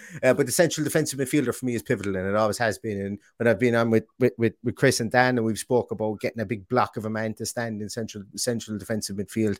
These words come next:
and I think we will get somebody in there. May not be the sexy name either, that, that, that people want. Um, just, I just have a hunch in that. I don't know anything,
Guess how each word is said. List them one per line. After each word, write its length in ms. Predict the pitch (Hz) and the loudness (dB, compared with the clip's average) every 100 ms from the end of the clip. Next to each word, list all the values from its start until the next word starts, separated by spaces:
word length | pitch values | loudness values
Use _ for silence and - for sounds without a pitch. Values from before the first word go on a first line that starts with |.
| - - - | -8 -12 0
and 80 | 104 | 2
I 20 | |
think 220 | 135 123 | 2 0
we 80 | 117 | 0
will 180 | 113 107 | 2 2
get 260 | 117 113 | 4 2
somebody 440 | - 117 110 107 110 | 0 0 0 0 0
in 100 | 110 | 2
there. 180 | 110 - - - | 0 0 -8 4
May 140 | 127 | 6
not 140 | 151 151 | 8 6
be 100 | 156 | 4
the 80 | |
sexy 380 | - 160 - 160 | 6 4 4 2
name 240 | 151 147 143 | 2 4 2
either, 340 | 143 127 110 _ _ _ _ - | 4 2 0 _ _ _ _ 4
that, 280 | 123 117 | 4 6
that, 200 | 127 123 120 | 2 0 0
that 120 | 117 | 0
people 300 | 131 127 127 | 0 0 2
want. 480 | 131 123 110 - - | 2 2 0 -6 -8
Um, 400 | 120 110 110 110 | -2 0 0 -2
just, 220 | 107 135 160 | 0 0 2
I 80 | |
just 160 | 139 131 | 2 2
have 100 | 123 | 2
a 40 | |
hunch 240 | 113 131 120 | 2 0 0
in 80 | 107 | 0
that. 140 | 107 | 2
I 80 | 104 | 2
don't 160 | 107 | 0
know 80 | 107 | -2
anything, 400 | 107 101 104 95 | -2 -2 -4 -8